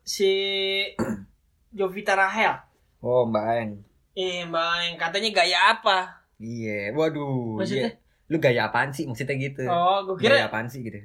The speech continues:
Speaker 1: model gaya main.
Speaker 2: <laughs>
Speaker 1: Ya kan, gaya apaan? Gitu.
Speaker 2: Hmm.
Speaker 1: Gaya angka,
Speaker 2: Hmm.
Speaker 1: ya kan?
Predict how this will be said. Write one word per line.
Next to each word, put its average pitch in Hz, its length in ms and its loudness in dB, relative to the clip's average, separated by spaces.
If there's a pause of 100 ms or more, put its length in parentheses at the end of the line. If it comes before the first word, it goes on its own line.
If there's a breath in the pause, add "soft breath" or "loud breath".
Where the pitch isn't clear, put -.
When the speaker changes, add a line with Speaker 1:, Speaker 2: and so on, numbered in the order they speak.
Speaker 1:
model 185 340 0
gaya 185 260 0
main. 214 640 -2 (220)
Speaker 2:
<laughs> - 260 2
Speaker 1:
Ya 190 100 -6
kan, 247 140 0 (100)
gaya 190 380 -2
apaan? 233 480 -10 (340)
Gitu. 208 320 -8
Speaker 2:
Hmm. 269 800 -8 (140)
Speaker 1:
Gaya 170 260 0 (160)
angka, 151 560 2 (180)
Speaker 2:
Hmm. 180 140 -6
Speaker 1:
ya 180 140 0
kan? 214 140 0